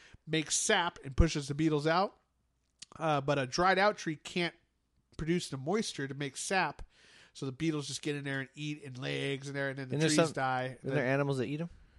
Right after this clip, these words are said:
Speaker 1: Uh, not when they're in a tree.
Speaker 2: <laughs>
Speaker 1: Like, there's only so much a woodpecker can do or whatever,
Speaker 2: Oh,
Speaker 1: you
Speaker 2: so
Speaker 1: know?
Speaker 2: woodpecker.
Speaker 1: Sometimes. I, I don't know if woodpeckers do a lot of that, but
Speaker 2: So just the
Speaker 1: No.
Speaker 2: sap?
Speaker 1: Yeah.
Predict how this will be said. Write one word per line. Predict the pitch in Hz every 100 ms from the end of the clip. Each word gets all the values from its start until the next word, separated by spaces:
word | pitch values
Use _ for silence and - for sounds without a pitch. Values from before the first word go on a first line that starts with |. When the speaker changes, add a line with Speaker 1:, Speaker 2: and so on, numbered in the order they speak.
| _ _ _ _ 123
Speaker 1:
Uh, | 123 120
not | 139 147 -
when | 135
they're | 131
in | 123 135
a |
tree. | 117 - 120 104 - -
Speaker 2:
<laughs> | 131 - -
Speaker 1:
Like, | 127 117 - _
there's | - 151
only | 139
so | 151
much | 143 -
a |
woodpecker | 127 139 135 135 -
can | 117 127
do | 123 123
or | 117
whatever, | 113 120 117
Speaker 2:
Oh, | 123
Speaker 1:
you | 117
Speaker 2:
so | 123
Speaker 1:
know? | 113
Speaker 2:
woodpecker. | 131 - 92 - 90 - - -
Speaker 1:
Sometimes. | - - - - 156 147 127 117 117
I, | 131
I | 143 135
don't | 147
know | 170
if | 143
woodpeckers | 127 143 131 123 120
do | - 131 131 117
a | 117
lot | 117 123
of | 113
that, | 110 101 98 _ -
but | 110 104 _ _ _ _ _ _ _
Speaker 2:
So | - 120
just | 127 -
the | 117 139
Speaker 1:
No. | 147
Speaker 2:
sap? | 147 - - -
Speaker 1:
Yeah. | 135 123